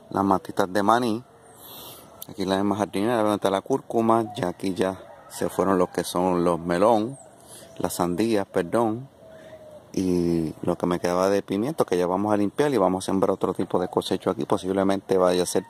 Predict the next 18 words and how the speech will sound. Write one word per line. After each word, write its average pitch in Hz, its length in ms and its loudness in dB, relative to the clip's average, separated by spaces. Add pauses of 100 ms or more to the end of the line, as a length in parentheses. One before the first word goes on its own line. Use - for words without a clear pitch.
tomate, 80 500 -2 (600)
lo - 100 -4
que 95 60 2
vamos 90 320 2
a - 20 2
traer 87 280 -2
aquí 87 280 -2
a 80 80 2
la 80 120 -2
siembra. 82 500 -4 (760)
Acuérdense, 95 400 0
en 85 60 -2
rotación 87 460 0
de 101 100 2
cultivo, 87 560 -2 (480)
muy 90 140 2
importante. 82 600 -4
Bien, 80 200 -2